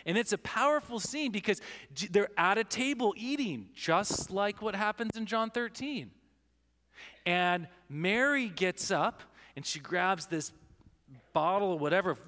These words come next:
really expensive perfume. And she comes and she probably bows down, just like Jesus, and pours it on his feet.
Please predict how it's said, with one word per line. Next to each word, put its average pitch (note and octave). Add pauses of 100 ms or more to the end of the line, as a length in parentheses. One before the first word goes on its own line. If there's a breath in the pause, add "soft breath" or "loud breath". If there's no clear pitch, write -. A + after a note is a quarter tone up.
really B3
expensive G#3
perfume. G3+ (1000)
And D#3
she F3+
comes G#3+
and B2+
she F#3+ (640 soft breath)
probably C#3+
bows C#3+
down, D3+ (960)
just -
like E3+
Jesus, D#3+ (480 loud breath)
and C3
pours F#3+
it G3+
on F3+
his F3+
feet. -